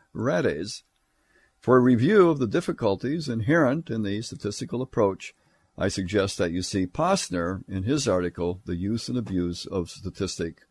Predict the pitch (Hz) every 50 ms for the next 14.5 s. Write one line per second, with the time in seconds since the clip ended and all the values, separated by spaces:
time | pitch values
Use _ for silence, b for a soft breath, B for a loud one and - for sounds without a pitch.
0 | _ _ _ _ _ _ - - - - 101 98 92 87 85 82 92 - - -
1 | - _ _ _ _ _ _ _ _ _ _ _ _ _ _ _ _ _ _ _
2 | _ _ _ _ _ _ _ _ _ - 92 92 92 92 85 - - 92 85 95
3 | 95 90 92 87 92 90 90 90 87 85 90 87 - - 85 78 87 82 - -
4 | 85 82 78 - - - 80 82 80 - - 117 127 123 92 90 90 80 - -
5 | _ _ _ _ _ _ _ _ _ _ _ _ _ _ _ _ _ _ _ _
6 | _ _ _ - 233 208 165 127 107 95 95 120 147 175 180 165 156 139 151 160
7 | 160 143 123 123 110 - 120 123 127 127 123 120 110 98 107 110 110 - - -
8 | 185 165 120 104 101 113 113 113 107 107 92 104 98 98 95 101 117 113 - -
9 | 110 101 - 101 98 104 - 151 147 127 110 - - 110 98 95 95 92 101 101
10 | 95 95 101 92 90 90 92 92 92 98 - - 160 123 87 - - - - -
11 | - 90 85 85 92 - - 101 90 - 92 90 - - 95 90 - 82 92 90
12 | 123 180 190 143 104 101 107 113 113 107 107 104 98 98 107 107 98 117 127 123
13 | 117 110 101 101 104 - - - - - 101 98 92 95 87 92 95 90 - -
14 | 87 - - - 214 180 113 78 85 101